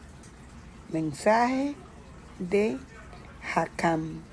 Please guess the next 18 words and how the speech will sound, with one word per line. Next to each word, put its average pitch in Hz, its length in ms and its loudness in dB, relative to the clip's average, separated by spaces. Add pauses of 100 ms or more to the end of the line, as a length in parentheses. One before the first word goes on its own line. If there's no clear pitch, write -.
(720)
desde 165 460 2
la 156 180 2
Nueva 190 440 2
Jerusalén. 185 800 -2 (1700)
Y 262 320 2 (580)
el 165 120 -2
mensaje 175 580 4 (480)
que - 100 -12
te - 140 -4
trae 175 360 4
Hakam, 196 720 2 (800)
ya 175 100 6
le 185 120 6
dije 190 280 8
que 180 120 2
sí 175 260 4
es 175 520 6
árabe, 175 520 6